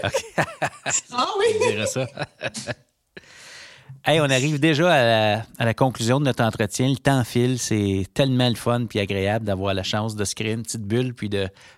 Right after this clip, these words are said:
Speaker 1: parler d'éducation. Si on se pro-, on se propulse dans l'avenir puis on rêve un peu, là, euh, dans une dizaine d'années, il y a des capsules, euh, toutes les semaines qui roulent pour les parents, là, puis, euh,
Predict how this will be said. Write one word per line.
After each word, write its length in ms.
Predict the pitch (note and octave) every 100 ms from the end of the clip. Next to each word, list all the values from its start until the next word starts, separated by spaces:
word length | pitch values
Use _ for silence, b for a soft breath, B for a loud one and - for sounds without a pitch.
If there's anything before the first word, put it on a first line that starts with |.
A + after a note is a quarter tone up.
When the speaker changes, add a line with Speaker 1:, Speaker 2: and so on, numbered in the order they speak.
| B
Speaker 1:
parler 280 | A2 G#2 A#2+
d'éducation. 680 | A2+ G2+ A2 G2+ - C3 D3 B B B B B
Si 160 | -
on 100 | B2
se 60 | B2
pro-, 160 | D3 C3+ - -
on 180 | A2+ A2+
se 80 | -
propulse 400 | C3 - D#3+ C3
dans 120 | A#2+
l'avenir 420 | G#2+ G#2 A2+ C3+
puis 140 | B2+
on 160 | A2 G#2+
rêve 260 | G#2 B2 A2+
un 160 | G#2
peu, 220 | - C3
là, 120 | B2+ B2 B B B B B B -
euh, 240 | G2+ G2+ -
dans 100 | A#2
une 120 | A2 G#2+
dizaine 340 | G2+ A#2 A#2+
d'années, 420 | G#2+ G#2 B2 B2+ -
il 80 | G#2+
y 20 |
a 40 |
des 160 | G2 G#2
capsules, 580 | A2+ A2+ - B2+ B2 A#2
euh, 100 | G2+
toutes 200 | - -
les 120 | G#2+
semaines 440 | F#2+ A2+ A#2+ A#2+
qui 180 | G#2 G#2+
roulent 240 | G2+ A#2+ A#2
pour 140 | G2+
les 100 | G2+
parents, 400 | G#2 G2 A2 A#2+
là, 140 | A#2
puis, 280 | A2 G#2+
euh, 60 | G#2